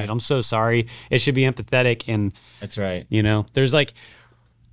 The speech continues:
Speaker 1: kinda something, like, I learned with customer service and our business too, is, like, when you're talking to a customer on the phone, like, what I've told our customer service reps before is, like, Hey, if the customer is excited, match their excitement level.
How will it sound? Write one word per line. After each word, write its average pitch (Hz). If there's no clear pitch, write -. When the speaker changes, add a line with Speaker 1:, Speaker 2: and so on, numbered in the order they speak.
Speaker 1:
kinda 165
something, 160
like, 127
I 117
learned 131
with 113
customer 123
service 120
and 104
our 113
business 113
too, 127
is, 110
like, 101
when 120
you're 139
talking 147
to 120
a 110
customer 135
on 131
the 117
phone, 117
like, 101
what 117
I've 110
told 120
our 107
customer 120
service 117
reps 131
before 135
is, 113
like, 98
Hey, 113
if 135
the 123
customer 220
is 175
excited, 226
match 160
their 214
excitement 156
level. 92